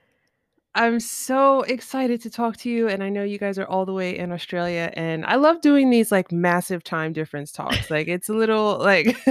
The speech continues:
it's so much fun for me. It's, like, all I wanted in my life. Um, just talk to people <laughs> on the other side of the world. I like to start each episode with the same question, and that is to both of you, what is your first language,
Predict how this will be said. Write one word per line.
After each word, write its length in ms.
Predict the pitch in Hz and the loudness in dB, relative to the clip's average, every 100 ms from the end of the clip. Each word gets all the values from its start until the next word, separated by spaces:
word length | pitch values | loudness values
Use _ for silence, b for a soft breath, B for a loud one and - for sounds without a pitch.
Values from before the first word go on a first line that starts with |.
| - | 4
it's 240 | 262 254 | 2 2
so 160 | - 233 | 2 4
much 220 | 285 311 | 4 2
fun 260 | - 190 226 | 2 2 2
for 160 | 277 | -2
me. 220 | 285 320 320 | 0 0 -2
It's, 140 | 233 | -2
like, 240 | 208 190 143 | -2 -2 -2
all 160 | 190 | 0
I 80 | 202 | 2
wanted 320 | 202 180 185 | 2 0 0
in 100 | 180 | -4
my 120 | 180 160 | -6 -2
life. 340 | 160 175 320 B B B B B | -2 -4 -8 B B B B B
Um, 560 | 180 185 175 160 156 135 160 | 0 2 2 0 -4 -10 -6
just 180 | 220 - | -6 0
talk 220 | 190 190 | 0 2
to 60 | |
people 240 | 240 220 240 | 4 6 6
<laughs> 20 | |
on 140 | 277 | 8
the 100 | 208 | 6
other 220 | 190 190 208 | 6 2 2
side 240 | 202 190 | 0 -2
of 60 | 185 | -4
the 100 | 180 | -6
world. 400 | 180 180 220 - | -4 -4 -6 0
I 440 | 214 214 240 262 254 | 4 6 6 4 2
like 240 | 214 202 - | 0 0 -2
to 80 | |
start 400 | 202 - 185 180 - | -8 -2 -2 -2 -6
each 220 | 185 185 - | -10 -6 -6
episode 420 | 175 175 170 165 | -6 -6 -6 -8
with 160 | 170 | -10
the 80 | 170 | -12
same 300 | - 175 185 | -8 -6 -6
question, 580 | - 165 - - 160 151 | -6 -8 -8 -6 -4 -4
and 260 | 170 175 170 | -2 -2 0
that 300 | 170 180 - | 0 0 -4
is 280 | 170 165 - | -4 -4 -2
to 140 | 220 | 2
both 260 | 214 196 190 | 2 2 0
of 100 | 190 | 0
you, 220 | 214 277 b b b - | -2 -2 b b b -4
what 200 | 196 220 | 0 2
is 140 | 294 | 2
your 140 | 311 294 | 2 2
first 260 | 285 - | 0 2
language, 400 | 233 226 226 233 | 2 4 4 2